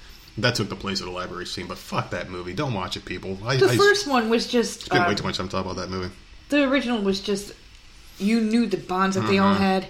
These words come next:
Speaker 1: Fucking terrible.
Speaker 2: They did, like, a good backstory, a-, and
Speaker 1: Mm-hmm.
Speaker 2: plus it was scary on top of that. Like, you felt for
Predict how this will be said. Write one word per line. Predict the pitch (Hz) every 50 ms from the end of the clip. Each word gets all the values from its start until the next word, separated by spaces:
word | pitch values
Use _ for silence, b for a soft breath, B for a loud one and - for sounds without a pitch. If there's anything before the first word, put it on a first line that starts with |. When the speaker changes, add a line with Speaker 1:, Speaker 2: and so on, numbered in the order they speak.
| - - -
Speaker 1:
Fucking | - 180 139 98 104 95
terrible. | - - 95 92 92 92 95
Speaker 2:
They | 214 226 208
did, | 196 214 214 202 190 -
like, | 190 180 185
a | 156
good | 143 - - 208 196 156 135 -
backstory, | 170 175 175 180 - - - 185 175 175 175 175 175 170 160 160 - -
a-, | 185
and | 190 - - 202 202 185
Speaker 1:
Mm-hmm. | 190 196 196
Speaker 2:
plus | 208 202 208 208
it | 190 185
was | 190 190
scary | - - 185 180 175 170
on | 170 165
top | 170 175 175 165
of | 160
that. | 160 165 170 165 165
Like, | 175 170 -
you | 180 208 220 226 214 185
felt | - - - - 208 190 185 - -
for | 185 180 160 -